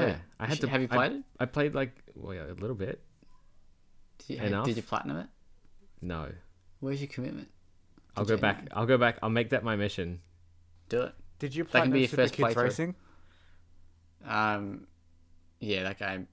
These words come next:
Speaker 1: just sucked. The voice acting, everything, just, it just, God.
Speaker 2: Yeah. It was
Speaker 1: Nah.
Speaker 2: real bad.
Speaker 1: The only other one that I could think of off the top of my head now, just very quickly, and I want, I just wanna see what Kieran would think, but I gave Firewatch an eight.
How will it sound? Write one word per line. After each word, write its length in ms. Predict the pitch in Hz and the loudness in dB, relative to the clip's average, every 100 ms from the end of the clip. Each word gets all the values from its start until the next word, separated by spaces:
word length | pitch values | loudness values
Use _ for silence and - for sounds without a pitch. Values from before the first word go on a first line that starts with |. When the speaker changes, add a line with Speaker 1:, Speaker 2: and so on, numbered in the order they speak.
| _ _ _ _ - | _ _ _ _ -16
Speaker 1:
just 260 | - 90 - | -12 -10 -10
sucked. 800 | - - - - - - - - _ - | -8 -8 -8 -8 -10 -12 -18 -20 _ -18
The 120 | - 110 | -10 -8
voice 320 | 110 110 104 | -2 -2 -2
acting, 280 | 101 - - | -6 -8 -4
everything, 360 | 120 107 95 - | -2 -2 -4 -8
just, 240 | 104 - | -10 -10
it 180 | - - | -12 -8
just, 320 | 127 104 - - - - | -6 -6 -10 -16 -20 -14
God. 380 | - - - - - - - - - - - - | -12 -12 -16 -18 -20 -20 -20 -20 -20 -20 -18 -10
Speaker 2:
Yeah. 180 | 95 | -8
It 60 | - - - - - - - | -10 -14 -20 -20 -20 -20 -14
was 60 | - | -8
Speaker 1:
Nah. 80 | - | -6
Speaker 2:
real 100 | - | -6
bad. 280 | - - - - - - - - - - - - - - | -10 -12 -12 -16 -20 -20 -20 -20 -20 -20 -20 -20 -20 2
Speaker 1:
The 80 | 139 | 8
only 100 | 156 | 10
other 100 | 160 | 10
one 100 | 151 | 8
that 80 | 135 | 8
I 100 | 131 | 6
could 160 | 131 123 | 4 -2
think 160 | 123 | -2
of 340 | 113 107 107 - - - - - | 0 0 -2 -12 -16 -16 -16 -12
off 100 | 127 - | -12 -8
the 20 | |
top 80 | 113 | -6
of 40 | |
my 60 | 101 | -4
head 140 | 107 101 | -4 -4
now, 260 | 104 98 101 | -2 0 -2
just 180 | 101 | -6
very 160 | 104 98 | -8 -8
quickly, 540 | - 110 110 107 107 - | -8 -8 -6 -6 -6 -8
and 120 | 113 | -4
I 40 | 107 | 0
want, 220 | 110 110 | 0 0
I 80 | 117 | 0
just 180 | 113 - | -2 -2
wanna 160 | 107 | -4
see 200 | 98 110 | -4 -4
what 160 | 104 95 | -4 -6
Kieran 300 | - 117 110 | -6 -4 -4
would 120 | 107 | -6
think, 180 | - 95 | -10 -8
but 80 | 104 | -4
I 60 | |
gave 200 | 104 110 110 | 0 -2 -2
Firewatch 480 | 104 107 98 87 | 0 2 0 -4
an 80 | 98 - | -10 -12
eight. 260 | 92 - | -12 -12